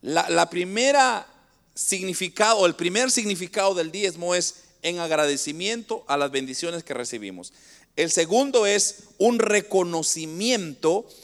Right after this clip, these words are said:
del sacerdocio, y ya le voy a explicar por qué. Aquí podemos nosotros ver en esto del versículo diecisiete que leímos, que, hermanos, ver un nuevo aspecto de lo que sería el diezmo.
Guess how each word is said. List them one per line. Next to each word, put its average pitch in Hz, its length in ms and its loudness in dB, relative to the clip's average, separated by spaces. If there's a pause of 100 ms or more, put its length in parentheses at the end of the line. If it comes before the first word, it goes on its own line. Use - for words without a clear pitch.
(220)
del 190 580 4
sacerdocio, 139 1000 0
y 135 80 -4
ya 151 140 4
le 160 80 2
voy 165 140 2
a - 20 4
explicar 151 560 -2
por 151 240 0
qué. 165 400 -2 (440)
Aquí - 280 2
podemos 226 420 2
nosotros 208 460 4
ver 156 320 4
en 156 160 0
esto 185 400 2
del 143 240 2
versículo 180 480 0
diecisiete 180 440 2
que 196 140 0
leímos, 143 600 0 (560)
que, 175 800 4 (140)
hermanos, 180 500 4
ver 226 380 4
un 220 200 4
nuevo 226 260 4
aspecto - 1040 2
de 151 260 2
lo 160 200 4
que 151 100 -2
sería 160 360 2
el 185 120 -2
diezmo. 202 540 -4